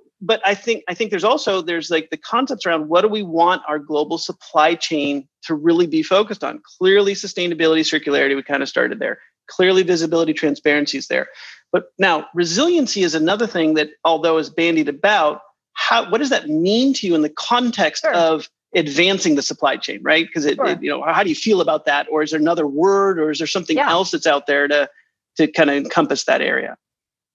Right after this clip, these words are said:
Speaker 2: It's, if we're gonna talk about, talk to non-supply chain people, resiliency means that time you went to the store anytime in the last twelve months and the thing was out of stock, it
Speaker 1: Right.
Speaker 2: wouldn't have been.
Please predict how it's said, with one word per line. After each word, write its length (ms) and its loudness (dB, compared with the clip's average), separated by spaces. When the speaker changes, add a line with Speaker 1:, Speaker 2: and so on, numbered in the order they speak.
Speaker 2:
It's, 440 0
if 180 -8
we're 120 0
gonna 140 0
talk 200 0
about, 380 0
talk 300 0
to 80 -6
non-supply 800 0
chain 400 -10
people, 580 -2
resiliency 840 0
means 460 -6
that 320 0
time 340 -2
you 100 0
went 240 -2
to 60 -14
the 120 -4
store 480 0
anytime 600 -4
in 60 -6
the 40 -4
last 300 -2
twelve 240 0
months 300 -2
and 80 -2
the 80 -8
thing 140 -8
was 160 -4
out 160 0
of 100 -10
stock, 380 0
it 140 -2
Speaker 1:
Right. 60 -8
Speaker 2:
wouldn't 240 0
have 220 -10
been. 320 -6